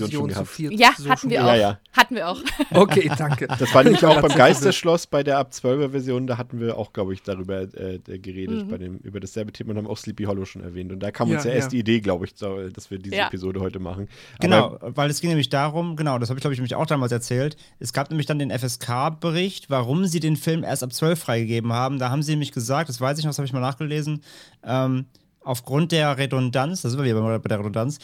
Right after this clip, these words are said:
Speaker 4: aufgrund der Redundanz des Kopfabschlagens, weil es so oft passiert und so häufig,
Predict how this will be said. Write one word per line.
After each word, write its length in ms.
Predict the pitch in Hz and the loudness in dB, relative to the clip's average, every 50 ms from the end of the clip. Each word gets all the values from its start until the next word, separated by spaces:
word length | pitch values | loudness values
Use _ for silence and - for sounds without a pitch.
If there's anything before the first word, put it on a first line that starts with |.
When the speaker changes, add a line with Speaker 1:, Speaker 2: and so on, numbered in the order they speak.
| - - | -16 -10
Speaker 4:
aufgrund 300 | - 120 120 - 160 156 | -8 -6 -4 -2 -2 0
der 100 | 160 147 | 0 0
Redundanz 500 | 147 139 143 139 131 139 160 202 220 - | 0 0 0 0 0 0 0 0 -2 -4
des 140 | 185 165 - | -4 -6 -4
Kopfabschlagens, 1080 | - - 208 - - - 135 - - - 113 104 101 98 95 90 90 90 - - - - _ _ _ _ _ _ | -4 -4 -4 -4 -4 -6 -6 -6 -6 -4 -2 0 0 0 -2 -4 -6 -8 -8 -12 -16 -18 _ _ _ _ _ _
weil 100 | 127 120 | -4 -2
es 100 | 113 - | 0 0
so 100 | 147 - | -2 0
oft 280 | - - - - - - | 0 -2 -2 -4 -4 -2
passiert 440 | 151 139 120 - - 123 117 113 | -2 0 0 0 0 0 0 0
und 60 | 120 104 | -2 -2
so 180 | 117 120 98 | -2 -2 0
häufig, 480 | 131 165 180 170 - - 98 185 - | 2 2 2 0 0 -2 -2 -4 -4